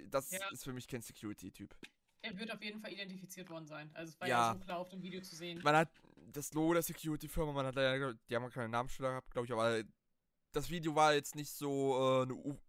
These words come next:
Speaker 1: eine ufo-sichtungsmäßig, dass es komplett
Speaker 2: Nee, nee.
Speaker 1: verpixelt war. Du hast genau gesehen, wer es war.
Speaker 2: Definitiv.
Speaker 1: Und hoffentlich, also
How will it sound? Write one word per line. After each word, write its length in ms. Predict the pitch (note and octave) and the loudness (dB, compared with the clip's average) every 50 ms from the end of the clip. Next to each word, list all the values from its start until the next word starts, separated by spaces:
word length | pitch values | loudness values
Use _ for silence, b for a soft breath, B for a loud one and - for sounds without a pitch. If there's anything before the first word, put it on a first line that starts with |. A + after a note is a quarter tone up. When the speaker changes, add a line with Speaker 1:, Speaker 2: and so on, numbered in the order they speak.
| _ - | _ -6
Speaker 1:
eine 380 | B2+ B2 B2 B2 B2 A2+ G#2 - - | -6 -4 -4 -6 -6 -6 -8 -8 -6
ufo-sichtungsmäßig, 1040 | D3 C3 - - A2 G2+ G#2+ - - G#2 - - G#2 G#2+ G#2+ - - G#2+ - - - - | -6 -4 -4 -4 -6 -6 -6 -8 -8 -12 -10 -6 -4 -4 -4 -4 -6 -8 -8 -10 -12 -10
dass 120 | - A2+ G#2+ | -8 -8 -8
es 100 | - - | -8 -8
komplett 240 | - A2 - A2+ F#2+ | -8 -6 -6 -4 -4
Speaker 2:
Nee, 60 | - | -4
nee. 40 | - | -6
Speaker 1:
verpixelt 320 | - A#2 E3+ - G#2 - | -4 -6 -6 -8 -8 -6
war. 120 | A2+ G#2+ G#2 | -4 -4 -4
Du 120 | G#2+ A#2 | -2 -4
hast 160 | A#2+ - - | -4 -4 -4
genau 240 | - A#2 A#2+ A#2+ A#2+ | -6 -2 -2 -2 -2
gesehen, 260 | A#2 G#2+ A2 A2 G#2 | -4 -6 -8 -8 -8
wer 100 | G#2+ G#2+ | -8 -8
es 140 | G#2 - - | -8 -10 -12
war. 200 | A2 G#2 G2+ G2 b b b b b b b b b b b b b b | -10 -10 -10 -12 b b b b b b b b b b b b b b
Speaker 2:
Definitiv. 260 | F#3 F#3 F#3+ F#3 F3 - | -16 -14 -12 -8 -4 -2
Speaker 1:
Und 140 | B2+ B2+ - | -2 0 2
hoffentlich, 460 | C#3 C#3 - - C#3 C3+ - - - _ _ _ _ _ _ _ _ _ _ _ _ _ _ _ _ _ _ _ _ _ _ _ _ _ _ _ _ _ - | 2 2 2 0 -8 -8 -10 -12 -16 _ _ _ _ _ _ _ _ _ _ _ _ _ _ _ _ _ _ _ _ _ _ _ _ _ _ _ _ _ -12
also 180 | - C#3+ C#3+ C#3+ | -10 -8 -8 -8